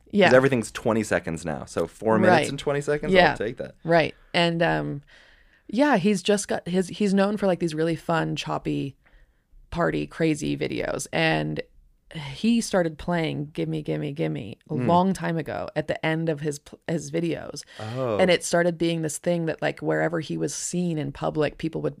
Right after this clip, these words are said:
Speaker 1: like, re-, play the song. It, like, became his thing, and it built. I mean, he has, like, twelve million followers on YouTube.
Speaker 2: Okay, so that's enough to make some pretty big impact. And all this stuff
Speaker 1: Yeah.
Speaker 2: snowballs.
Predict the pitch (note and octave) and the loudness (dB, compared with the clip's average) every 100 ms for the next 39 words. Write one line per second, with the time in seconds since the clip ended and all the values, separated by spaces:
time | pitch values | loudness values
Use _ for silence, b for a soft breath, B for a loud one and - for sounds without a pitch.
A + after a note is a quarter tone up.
0 | - D#3+ D3 D3+ - - E3 D#3 D3+ - | -6 -4 -4 -6 -12 -6 -2 -2 -2 -2
1 | D#3+ D#3 D#3 F#3 F3+ G3+ - F#3+ E3 D3+ | 0 0 0 0 0 -2 0 -2 0 0
2 | E3 D3+ - - D#3+ D3 C#3+ - - D#3+ | 0 0 -6 -4 -4 -2 -6 -6 0 2
3 | D3+ - B B B F#3+ F#3+ G3 A3 G#3+ | 2 -2 B B B 0 0 0 -2 -4
4 | - - F#3 F3+ E3 D#3+ D#3+ D#3 C#3+ D3+ | -6 -6 -2 -2 -2 -2 -2 -4 -6 -8
5 | D3 D3 - D3+ D3+ D3+ - E3+ - F3 | -6 -6 -6 -8 -10 -10 -10 -10 -10 -4
6 | G2 G#2 F#2 E2+ A#2+ D3 D3+ E3 D3 C3+ | 0 2 2 2 4 4 4 4 4 4
7 | C3 G#2+ G2+ - G2+ F2 - B2+ F#2+ F2+ | 2 0 0 -2 -4 -4 -6 -6 -4 -2
8 | F2+ F2 F2+ E2 E2+ F2+ C3+ E3 D#3 G3+ | -2 -2 -2 -2 -2 0 4 4 4 6
9 | G3 E3 B2 A2 G2+ C#2+ D2 - | 6 6 6 6 6 2 -2 -10